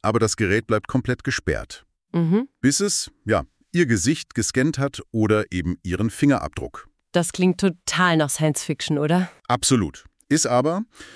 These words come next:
Speaker 1: ähm, die brandneue Realität auf dem U-S-Markt.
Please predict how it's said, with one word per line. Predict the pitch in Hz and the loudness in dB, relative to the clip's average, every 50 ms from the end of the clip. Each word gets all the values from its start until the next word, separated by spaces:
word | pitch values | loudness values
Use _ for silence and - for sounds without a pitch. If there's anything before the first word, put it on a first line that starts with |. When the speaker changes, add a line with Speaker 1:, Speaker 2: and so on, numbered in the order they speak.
| - - - _ - | -20 -20 -20 _ -2
Speaker 1:
ähm, | 117 123 123 120 120 120 107 - | 2 2 4 6 4 4 2 0
die | 104 95 | -2 -2
brandneue | - 95 131 151 127 143 139 139 131 107 | 0 2 0 2 4 4 4 4 4 4
Realität | 117 117 110 101 98 95 - - 113 117 143 139 | 2 2 2 2 0 -2 0 2 2 2 2 2
auf | - 120 113 - | -2 -6 -2 0
dem | 123 120 | 0 0
U-S-Markt. | 139 165 151 - 139 - - - 82 65 55 - - - - - | 2 0 -2 -2 -2 -4 -2 -4 -4 -6 -8 -12 -16 -18 -20 -20